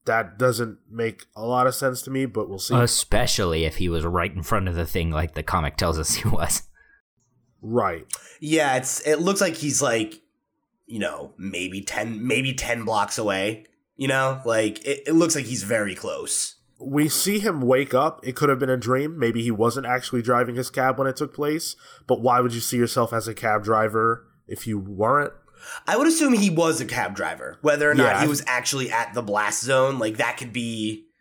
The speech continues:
Speaker 3: like you said, kind of like a nightmare scenario. If he saw the footage of it, he's putting those two memories together in the dream kind of thing, you know?
Speaker 1: Yeah, that's what I, that was my takeaway. Um, and then the other thing is, is that he mentions that his family died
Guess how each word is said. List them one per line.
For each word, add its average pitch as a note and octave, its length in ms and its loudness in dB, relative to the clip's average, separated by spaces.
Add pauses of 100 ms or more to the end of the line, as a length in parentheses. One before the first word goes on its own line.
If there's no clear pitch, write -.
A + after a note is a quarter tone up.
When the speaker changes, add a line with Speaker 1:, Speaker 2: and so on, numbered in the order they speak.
Speaker 3:
like C3 220 0
you B2 40 -4
said, G#2+ 220 0
kind B2 160 -2
of A#2 80 -4
like A#2+ 120 0
a A2+ 60 0
nightmare A2+ 480 0
scenario. A2+ 540 2
If G#2+ 200 -6
he A2 100 -12
saw C3 420 2
the A#2 180 -4 (360)
footage C#3 400 0
of B2+ 160 2
it, B2+ 160 0
he's A#2 200 -10
putting B2 680 -2 (180)
those C3 260 0
two D3 240 0
memories B2 480 0
together B2 800 0
in C3 160 0
the B2+ 60 0
dream B2+ 480 -2
kind C3+ 180 0
of C3 100 0
thing, C#3+ 400 -2
you D#3 120 -2
know? D#3+ 260 0 (220)
Speaker 1:
Yeah, A#2+ 500 2
that's D#3 300 0
what D#3 120 4
I, B2+ 280 4
that C3 180 2
was C3 100 0
my A#2+ 220 2
takeaway. C3 580 -2 (440)
Um, A2+ 440 2
and C#3 140 -2
then D3+ 80 0
the D3 120 4
other D3 180 4
thing C#3 220 -2
is, B2+ 380 -2
is B2+ 160 -2
that A#2+ 120 2
he B2 100 -6
mentions A#2 560 -4
that G#2+ 140 0
his A2 120 -6
family A2+ 420 -2
died D#2+ 380 -8